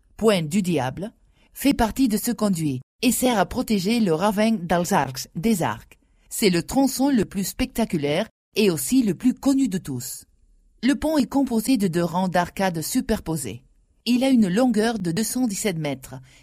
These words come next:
et une hauteur maximum de vingt-sept mètres. La structure du pont est entièrement construite avec de grands blocs réguliers de pierre taillée, placés à sec, sans mortier qui les unissent,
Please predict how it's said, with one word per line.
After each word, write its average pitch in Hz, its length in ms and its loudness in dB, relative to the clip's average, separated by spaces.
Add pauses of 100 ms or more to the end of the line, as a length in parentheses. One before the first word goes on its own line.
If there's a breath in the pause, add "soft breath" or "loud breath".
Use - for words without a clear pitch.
et 175 120 2
une 185 160 2
hauteur 190 380 0
maximum 196 600 0 (260)
de 170 140 0
vingt-sept 202 520 0
mètres. 120 360 -8 (440)
La 202 140 2
structure 262 500 -4
du 180 140 -4
pont 190 320 -2 (300 soft breath)
est 226 120 4
entièrement 220 600 2
construite 220 580 -2
avec 165 340 0
de 165 120 -2
grands 202 260 2
blocs 175 260 0
réguliers 185 640 -2
de 185 140 0
pierre 214 340 2
taillée, 143 480 -2 (260 loud breath)
placés 240 380 0
à 220 60 4
sec, 135 360 -4 (280)
sans 180 220 2
mortier 185 400 -2
qui 208 160 -2
les 190 200 0
unissent, 214 360 2